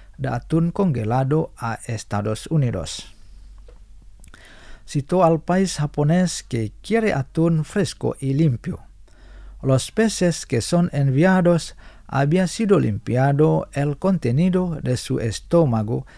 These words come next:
y aún fresco cuando llega allí. Mientras que los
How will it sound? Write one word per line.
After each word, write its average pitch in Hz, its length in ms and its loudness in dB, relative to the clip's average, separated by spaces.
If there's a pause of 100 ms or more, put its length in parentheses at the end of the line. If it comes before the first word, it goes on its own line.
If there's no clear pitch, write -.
(220)
y - 160 -14
aún 156 380 0
fresco - 640 -2
cuando 110 340 -2
llega 117 380 0
allí. 110 320 -2 (1080)
Mientras 143 640 2
que 113 260 -4
los 123 380 -2